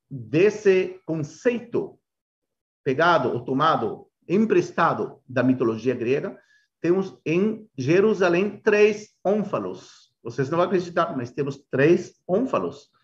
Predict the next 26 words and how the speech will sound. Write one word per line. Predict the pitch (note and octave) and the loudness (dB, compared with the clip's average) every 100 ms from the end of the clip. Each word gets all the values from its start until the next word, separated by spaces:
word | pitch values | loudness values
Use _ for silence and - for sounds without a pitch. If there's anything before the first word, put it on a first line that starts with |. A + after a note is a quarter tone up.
| _ _ _ _ | _ _ _ _
Aqui | - C3+ E3+ | -6 0 2
vocês | E3+ F3 | 2 0
estão | F3 E3 | 0 0
vendo | C#3 C3+ C3+ | 2 4 4
a | |
imagem | C#3 C#3 F#3 E3+ G#2+ G2 _ _ _ _ _ _ _ | 2 2 2 -2 -6 -8 _ _ _ _ _ _ _
da | C#3+ | -6
rocha | B2 G3+ C4 - A#2+ | -4 -4 -4 -4 -8
que | - | -10
está | C3 - | -4 -4
dentro | A#2+ A2 C3 F3 G#3 G#3 F#3 | -4 -4 -2 -2 -2 -2 -2
do | F3 | 0
domo | C3+ D3 D#3 | 0 -2 -4
da | D#3+ | -2
rocha. | G3+ G3 - | 0 0 -6
O | - _ _ _ _ _ _ - | -16 _ _ _ _ _ _ -6
que | |
aconteceu | C#3 C#3+ C3 D3 | -4 -2 0 2
de | C3+ | 2
acordo | C#3+ C3 | 0 0
com | |
o | A#2+ | 0
judaísmo, | A#2 A2 B2 G#3 G3+ B3+ B3+ - | 0 0 2 0 0 -2 -2 -6
vocês | G3+ A3 | -6 -4
já | G3 - | -4 -2
sabem. | B3 A3 - - | 0 0 0 -6